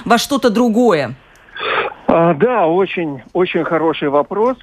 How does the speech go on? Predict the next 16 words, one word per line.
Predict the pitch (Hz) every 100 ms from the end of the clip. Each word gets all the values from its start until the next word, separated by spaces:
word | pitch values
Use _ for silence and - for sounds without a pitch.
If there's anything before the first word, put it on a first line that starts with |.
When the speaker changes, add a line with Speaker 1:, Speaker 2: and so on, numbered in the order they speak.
| _ -
Speaker 2:
На | 185 147 147 156 151
самом | 180 165 143 139 131
деле, | 147 151 139 127
вот | 117 120 _
все | - 139
эти | -
вещи, | 123 131 127 117
которые | 120 - 120 120 113
связаны | 127 127 123 123 113
с | 110
ковидом, | - 123 127 131 123 113 - - - - - -
ну, | 127 127 131
буквально | 120 139 - 139 139 120
подкашивают | 110 123 - 156 - 151 175 185
эту | 208 262 220 -
отрасль. | - 208 202 180 170 - 156 151